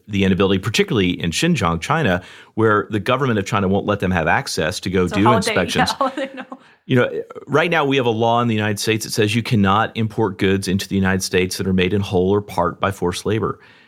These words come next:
Speaker 1: Uh, we've had several designations of cotton from Xinjiang, tomatoes from Xinjiang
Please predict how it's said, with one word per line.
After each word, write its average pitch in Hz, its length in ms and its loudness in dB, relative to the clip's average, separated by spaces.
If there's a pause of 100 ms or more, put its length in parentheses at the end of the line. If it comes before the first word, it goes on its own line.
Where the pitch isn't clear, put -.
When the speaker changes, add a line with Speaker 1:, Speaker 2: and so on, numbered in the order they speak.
(240)
Speaker 1:
Uh, 85 240 -6
we've 98 140 0
had 101 180 2
several 107 420 0
designations 98 880 -2 (120)
of 87 300 -2
cotton 104 400 0
from 101 180 -2
Xinjiang, 98 640 0
tomatoes 98 420 2
from 98 160 -2
Xinjiang 98 580 0